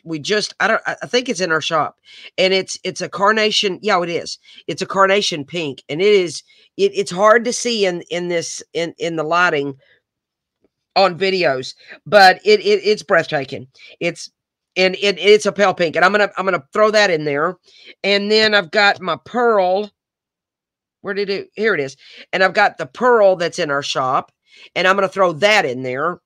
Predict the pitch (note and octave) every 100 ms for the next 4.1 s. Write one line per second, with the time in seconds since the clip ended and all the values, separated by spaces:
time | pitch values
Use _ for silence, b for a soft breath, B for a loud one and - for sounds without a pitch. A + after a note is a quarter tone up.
0 | _ E3+ F3 F3 D#3 C#3+ - F3+ D3+ -
1 | F3 D#3 D3+ D3 C3 C#3 F#3+ _ _ B
2 | B B B F#3 A3 A#3 G#3+ F#3+ A#3 A#3
3 | A3 G#3+ G3 - - B3 B3+ A3 E3+ F3+